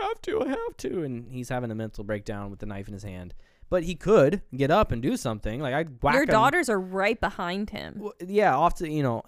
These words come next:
Speaker 1: outside the room, right in the hallway. I would have definitely done something, but he just stands there with his hands over his mouth, like, <gasps> like, just,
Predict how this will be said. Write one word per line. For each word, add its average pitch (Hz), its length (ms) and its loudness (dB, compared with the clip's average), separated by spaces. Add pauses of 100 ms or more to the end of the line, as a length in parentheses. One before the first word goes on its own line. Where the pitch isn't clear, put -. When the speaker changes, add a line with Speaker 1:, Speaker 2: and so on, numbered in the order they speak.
Speaker 1:
outside 151 600 4
the 139 100 0
room, 139 380 2
right 135 100 2
in - 60 -10
the 117 80 -6
hallway. 107 600 -2
I 120 140 -4
would 160 160 2
have 120 120 -2
definitely 131 340 -2
done 113 180 -6
something, 165 260 -4
but 117 80 -4
he 175 120 -8
just - 180 -10
stands 185 280 -4
there 151 60 -2
with 120 100 -4
his 113 120 -6
hands 165 340 -2
over 156 160 4
his 123 120 0
mouth, 151 280 -2
like, 113 140 -2 (480)
<gasps> - 540 -20
like, 139 180 2
just, 156 280 -6